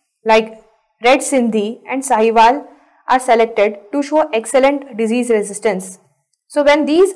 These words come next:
are bred with each other, the two can crossbred to get animals with both the desired qualities, that is high yield, high milk yielding capacity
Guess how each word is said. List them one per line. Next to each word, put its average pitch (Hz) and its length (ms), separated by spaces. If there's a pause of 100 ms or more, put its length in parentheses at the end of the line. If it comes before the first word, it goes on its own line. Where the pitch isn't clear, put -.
are 254 200
bred 240 300
with 285 180
each 247 180
other, 196 360 (460)
the 226 80
two 311 280
can 247 440 (440)
crossbred 233 720
to 277 80
get 254 200
animals 226 600
with 247 260
both 254 240
the 302 100
desired 226 360
qualities, 202 480
that 208 180
is 254 200 (460)
high 226 120
yield, 262 300 (120)
high 240 300
milk 254 280
yielding 254 320
capacity 233 560